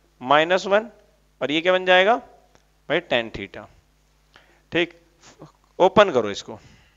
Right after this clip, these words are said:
open करो, one upon में cos theta minus one upon one, sin theta upon cos theta, ठीक है, simplest form में बदलना बस हमें।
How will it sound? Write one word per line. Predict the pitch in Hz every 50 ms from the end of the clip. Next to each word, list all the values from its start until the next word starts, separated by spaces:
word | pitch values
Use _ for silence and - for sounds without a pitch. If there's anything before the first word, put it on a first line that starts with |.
| _ _ _ _ _ _ _ _ _ _ _ _ _ _ _ _ _ - _ _ - - _ _ _ _ _ -
open | 147 165 - 190 185 175
करो, | 143 117 104 104 - - _ _ _ _ _ _ _ -
one | 113 143 170 180 190
upon | 185 196 196 202 202
में | 208 214
cos | - 175 175 175 175
theta | - - 208 202 - 233 233 240 - - - _ _ _ _ _ _ _ _ _ _ _ _ -
minus | 123 127 143 156 165 175 160
one | 175 170 175
upon | 170 175 185
one, | 190 190 196 190 185 _ _ _ _ _ _ _ _ _ _ _ _ -
sin | - - - 143 151 165 175 175
theta | 170 196 190 185 - 214 220 220 202 - _ -
upon | 143 139 135 151 160 175 180 170 -
cos | 127 110 101 - -
theta, | - 95 - - 95 95 - _ _ _ _ _ _ _ _ _ _ _ _ _ _ _ _ _ _ _ _ _ _ -
ठीक | - 147 160 175
है, | 185 143 - - _ _ _ _ _ _ _ _ _ _ _ _ _ _ _ -
simplest | - - 180 190 196 - 220 247 233 -
form | 240 208 202
में | 202 202
बदलना | 180 156 139 123 127 156 165
बस | 165 143 135
हमें। | 120 104 95